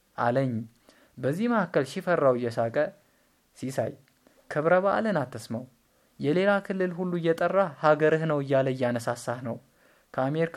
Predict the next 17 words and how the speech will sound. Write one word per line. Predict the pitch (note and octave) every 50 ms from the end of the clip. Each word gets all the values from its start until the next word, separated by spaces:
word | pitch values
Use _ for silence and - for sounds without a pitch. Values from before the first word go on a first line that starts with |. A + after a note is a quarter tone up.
| F3+ F3
ሲአይኤ | E3+ - D#3+ C#3+ D3+ D#3 D#3
ይዞት | D3+ D3 C#3 D3 C#3+ C#3+
የመጣው | D3 D3 D3 C#3+ D3 - E3+ C#3
ድብቅ | B2+ D3 D3+ D#3+ E3 E3 -
ተልዕኮ | - - B2+ B2 A#2 B2 A#2
ሳይኖረው | A2+ B2+ A#2 A2 A2+ A2 G#2+ A2+
አይቀርም» | A2 A2+ A2 - A#2 G#2+ A2+ C3 - _ _ _ _ _ _ _ -
አለ። | - A#2 A#2+ B2+ C3+ B2+ A2+ A#2 - _ _ _ _ _ _ _ _ _ _ _ _ _ _ -
«ታዲያ | - C#3+ C#3+ C#3+ C#3+ C#3 C3
የተለያየ | C3 C3 B2+ - C3+ C3+ C3 C3 B2+ C3 B2+
ክልልስ | - - C3 B2 B2+ B2 B2 A#2 -
ቢሆን | C3+ B2 A#2 A#2+ A#2+ A#2 A#2 - - _ _ _ _ _ _ _ _ _ -
ያው | B2 C3 C#3 C#3+
አንድ | C#3+ C#3+ C#3
ሀገር | C3 C3+ C3 C#3 C3+
አይደለም | C3 B2 C#3 C#3+ F3 G#3 A3+
እንዴ?» | G3 C#3+ A2+